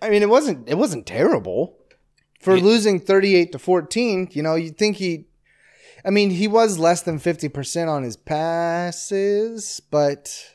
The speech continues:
Speaker 1: you know, it's not like his team, it's not like the Browns are great.
Speaker 2: No. They're
Speaker 1: Baker,
Speaker 2: not going to be
Speaker 1: Baker,
Speaker 2: great.
Speaker 1: as we've said before,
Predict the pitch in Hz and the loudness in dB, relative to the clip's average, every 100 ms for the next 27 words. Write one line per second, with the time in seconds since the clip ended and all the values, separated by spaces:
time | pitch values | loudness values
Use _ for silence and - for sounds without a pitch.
0 | _ 170 147 98 92 - _ _ _ _ | _ -12 -10 -8 -10 -14 _ _ _ _
1 | _ _ - 170 208 180 160 143 - 127 | _ _ -10 -4 -2 0 -2 -4 -6 -8
2 | - 113 101 - 156 165 139 120 107 101 | -8 -12 -14 -10 -6 -4 -4 -6 -10 -10
3 | 90 82 87 92 80 78 _ _ - 127 | -10 -14 -12 -10 -10 -16 _ _ -8 -4
4 | 139 98 - - _ _ 101 156 220 190 | -4 -6 -14 -20 _ _ 0 4 6 6
5 | 185 185 117 113 101 - 196 131 170 143 | 4 4 -4 -8 -2 2 4 4 0 0
6 | 143 147 151 120 120 131 | 0 -2 -2 -4 -4 -4